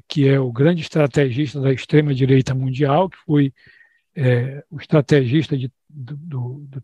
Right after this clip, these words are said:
do presidente Trump na Casa Branca, depois ele foi condenado, é, recebeu uma, recebeu um indulto presidencial, já foi condenado de novo, fez um acordo lá com o Ministério Público, e,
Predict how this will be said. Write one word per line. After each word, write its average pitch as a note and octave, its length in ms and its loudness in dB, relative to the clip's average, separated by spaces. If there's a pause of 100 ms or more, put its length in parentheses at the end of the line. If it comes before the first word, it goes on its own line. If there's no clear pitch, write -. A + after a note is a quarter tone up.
do C3+ 160 -10
presidente C#3 480 0
Trump D3+ 300 2
na C3+ 140 0
Casa C3 320 2
Branca, D3 380 -2 (600)
depois C4+ 300 0
ele C#4 160 6
foi A3+ 200 2
condenado, E3+ 1040 0 (200)
é, E3 100 -8
recebeu D3+ 680 2
uma, C#3+ 360 0 (260)
recebeu D#3 300 -2
um D#3 140 -2
indulto C#3+ 460 -2
presidencial, C#3+ 920 2
já D3+ 140 2
foi G3 180 4
condenado D#3 640 0
de B2+ 120 -10
novo, C#3+ 680 -2 (360)
fez E3+ 240 2
um E3 80 0
acordo C#3 460 0
lá C3+ 220 6
com C#3 140 -8
o C3 60 -6
Ministério C3 460 -2
Público, G#3 360 -6
e, G#3+ 220 -2